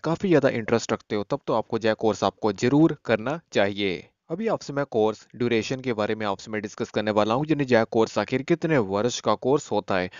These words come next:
तो दोस्तों, मैं आपको बताना चाहता हूँ कि यह कोर्स दो वर्ष का कोर्स होता है, जिसमें कुल चार सेमेस्टर होते हैं और एक सेमेस्टर की जो लेंथ होती है, वो दोस्तों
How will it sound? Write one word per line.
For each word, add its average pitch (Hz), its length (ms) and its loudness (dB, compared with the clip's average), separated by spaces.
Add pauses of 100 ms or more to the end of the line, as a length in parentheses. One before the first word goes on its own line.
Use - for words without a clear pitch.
(140)
तो 135 60 -6
दोस्तों, 147 300 2
मैं 175 80 0
आपको 147 160 0
बताना 113 260 -2
चाहता 107 300 0
हूँ 104 80 -2
कि 107 160 -4
यह 131 80 2
कोर्स 107 380 -2
दो 104 180 4 (100)
वर्ष 110 300 2
का 104 140 0
कोर्स 110 320 0
होता 113 160 0
है, 143 40 -2
जिसमें 165 280 -6
कुल 120 200 -2
चार 110 260 0
सेमेस्टर 107 400 -6
होते 110 220 -2
हैं 160 140 -4 (280)
और 139 140 -6 (100)
एक 190 160 -2
सेमेस्टर 117 380 -6
की 110 120 -6
जो 107 80 0
लेंथ 107 260 -2
होती 101 280 -2
है, 110 120 0 (120)
वो 110 60 -6
दोस्तों 110 340 -4